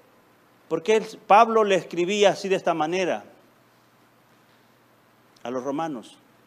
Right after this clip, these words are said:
Es porque algo estaba pasando ahí. Es como para que decíamos, eh, eh, "Despierten.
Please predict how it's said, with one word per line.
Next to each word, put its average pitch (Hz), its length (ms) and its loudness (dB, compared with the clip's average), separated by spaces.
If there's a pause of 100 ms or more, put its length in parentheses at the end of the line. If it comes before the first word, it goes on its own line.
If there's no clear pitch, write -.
(140)
Es - 100 -20
porque 117 300 -16
algo 135 340 -12
estaba 139 260 -10
pasando 147 540 -14
ahí. 90 160 -18 (3250)
Es - 120 -20
como 147 220 -8
para 131 220 2
que 123 120 -2
decíamos, 120 460 -4
eh, 104 220 -12 (1500)
eh, 104 140 -18 (580)
"Despierten. 127 640 -6